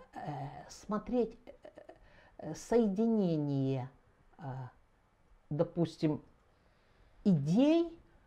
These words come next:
э, пятнадцатого и двадцатого века, да, допустим, соединение, оно ж повторяется все, ну, и с какими-то еще со своими,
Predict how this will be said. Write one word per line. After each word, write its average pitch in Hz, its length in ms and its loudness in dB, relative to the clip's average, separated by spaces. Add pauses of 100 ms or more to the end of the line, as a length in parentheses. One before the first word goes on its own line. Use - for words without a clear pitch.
(840)
э, 143 320 0 (340)
пятнадцатого 262 920 2 (120)
и 359 120 6
двадцатого 180 680 2
века, 120 440 -6
да, 185 160 -2
допустим, 190 460 -6
соединение, 143 680 -2
оно 196 160 -4
ж - 120 -12 (340)
повторяется 294 760 0
все, 131 420 -6 (480)
ну, 175 360 -2 (120)
и 180 160 -4
с - 120 -16
какими-то 233 720 -2
еще 175 300 -6
со 170 180 -10
своими, 175 640 -4